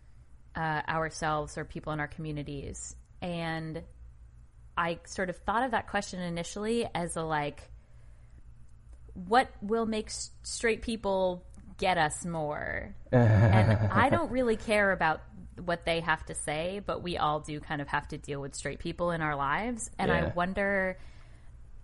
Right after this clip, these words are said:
Speaker 1: how to balance explaining who you are to someone who understands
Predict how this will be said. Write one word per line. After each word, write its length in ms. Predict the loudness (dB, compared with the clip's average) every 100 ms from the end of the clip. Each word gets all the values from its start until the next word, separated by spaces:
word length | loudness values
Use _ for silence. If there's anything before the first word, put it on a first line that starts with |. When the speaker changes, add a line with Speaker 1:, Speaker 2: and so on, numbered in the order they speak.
| -14 -12
Speaker 1:
how 960 | -10 0 4 6 6 2 0 -2 -6 -8 -12 -12 -12 -10 -10 -8 -6
to 640 | -2 -2 -2 -2 -4 -8 -14 -10 0
balance 960 | 2 2 0 -4 -4 -6 -6 -6 -6 -12 -16 -16 -16 -16 -18 -18 -16 -8
explaining 1160 | -8 -8 -10 -8 -6 -4 -4 -4 -4 -4 -6 -8 -14 -14
who 280 | -4 0
you 280 | 0 -2 -6 -2
are 280 | 2 2 0
to 120 | -4
someone 260 | -6 -4 -2
who 160 | -4
understands 1200 | -4 -4 -4 -6 -6 -4 -4 -4 -4 -6 -10 -14